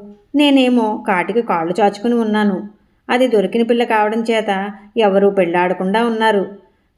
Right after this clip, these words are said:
కష్టపడి పెంచి పెద్ద చేశాను. దాని గతి ఏం కానుందో. నాకు తిరునాళ్ళలో దొరికినప్పుడు మూడేళ్ల పిల్ల, పన్నెండేళ్లు పెంచాను. నా శ్రమంతా బూడిదలో పోసిన పన్నీరయ్యేలా ఉన్నది,"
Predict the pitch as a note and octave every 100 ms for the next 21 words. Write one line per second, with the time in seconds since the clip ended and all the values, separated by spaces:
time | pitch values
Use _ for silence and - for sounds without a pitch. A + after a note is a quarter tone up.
0 | - G3+ G#3+ F#3+ F#3 F3+ F3 A#3 A#3+ G#3+
1 | A3+ A3 A3+ A3 G3+ F3+ - _ _ A3+
2 | A#3 A3 F#3 F3 G#3+ F#3+ G3 A3 A3+ A3+
3 | G#3+ G#3+ G#3+ G#3 - _ - B3 B3 A3+
4 | F#3 F#3 G#3 G3+ G#3 A#3 A3 G#3+ A#3 A3+
5 | G#3 G3 G#3+ - - A#3 A3+ F#3 E3+ G#3
6 | A3+ G#3+ G3+ G#3 - _ _ _ - A3
7 | G3+ F#3 E3+ F#3 A3+ A3 G#3+ A3 G#3 -
8 | - - _ _ _ _ - C4 B3+ G#3+
9 | G3 F#3+ F#3+ F#3 F#3+ - F#3+ F#3+ F#3+ A#3+
10 | A#3+ B3 B3 - F3+ F3 G3+ A3 A3 A3+
11 | A#3+ A#3 A#3 A3+ F#3+ -